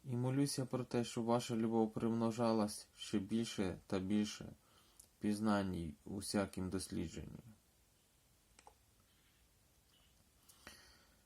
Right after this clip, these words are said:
Щоб ви досліджували те, що краще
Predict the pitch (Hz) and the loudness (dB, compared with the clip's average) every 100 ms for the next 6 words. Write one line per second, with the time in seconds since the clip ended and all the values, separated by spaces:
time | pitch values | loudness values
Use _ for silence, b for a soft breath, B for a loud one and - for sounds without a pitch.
0 | B - 120 123 139 131 131 127 123 123 | B -2 0 4 4 4 -2 -2 0 4
1 | 113 110 117 110 107 113 - 107 87 - | 6 6 4 4 2 -4 2 2 2 0
2 | - - | -10 -12